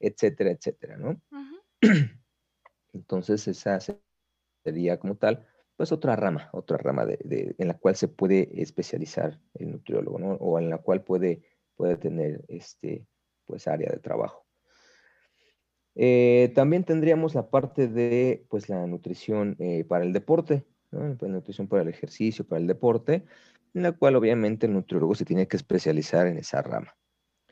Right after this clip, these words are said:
Speaker 1: Y obviamente sin dejar de lado la parte clínica, ¿no? El área clínica que va muy, muy de la mano con la atención del paciente,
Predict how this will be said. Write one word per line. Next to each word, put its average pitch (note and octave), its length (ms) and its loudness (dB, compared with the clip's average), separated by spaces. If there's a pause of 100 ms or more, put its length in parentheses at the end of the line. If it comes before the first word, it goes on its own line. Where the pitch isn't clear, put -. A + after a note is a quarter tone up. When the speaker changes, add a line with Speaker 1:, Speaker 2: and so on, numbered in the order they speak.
(440)
Speaker 1:
Y B2+ 260 8
obviamente A#2+ 540 6
sin G2+ 200 -2
dejar E2 340 2
de F#2 80 2
lado F#2+ 220 4
la D#2 140 0
parte E2+ 360 0
clínica, E2+ 500 -2
¿no? F2+ 80 -6
El F2+ 100 -2
área F#2 220 -2
clínica G#2+ 420 -6
que - 100 -8
va E2+ 100 -4
muy, F#2+ 200 -4
muy G2 200 -4
de F2 100 -4
la E2+ 140 -4
mano F#2 280 -4
con E2+ 160 -8
la E2+ 60 -8
atención F2 520 -10
del E2+ 140 -4
paciente, G2 720 -4